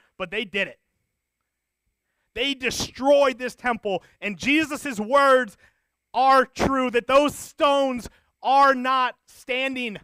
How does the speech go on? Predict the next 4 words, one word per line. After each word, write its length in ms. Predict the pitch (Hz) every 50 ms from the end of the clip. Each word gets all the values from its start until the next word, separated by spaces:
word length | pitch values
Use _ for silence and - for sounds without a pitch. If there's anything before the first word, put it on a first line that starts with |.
| _ _ _ _ _ _ _ _ _ _ _ _ _ _ _ _ _ _ _ _ _ _ _ _ _ -
that 120 | 254 202
they 160 | 247 254 269
are 220 | 269 262 254 247 240
rubble. 580 | 220 247 262 285 277 277 247 208 180 - -